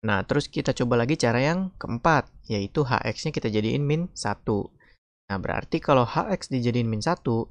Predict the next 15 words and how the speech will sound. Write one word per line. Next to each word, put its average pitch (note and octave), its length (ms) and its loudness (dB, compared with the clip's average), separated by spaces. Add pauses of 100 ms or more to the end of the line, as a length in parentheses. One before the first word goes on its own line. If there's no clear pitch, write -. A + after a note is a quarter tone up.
itu - 240 -4
kan E3 160 2
nanti C3+ 160 -2
jadinya B2+ 400 0 (560)
X - 240 -2
plus - 320 -8
dua F#2 480 2 (160)
sama A2+ 400 -6
dengan C3+ 560 -4
min G#2+ 160 -8
satu, D#3+ 480 0
gitu A#2 240 -2
ya. D3+ 160 2 (560)
Nah, A2 80 -8
kalau A2+ 80 -4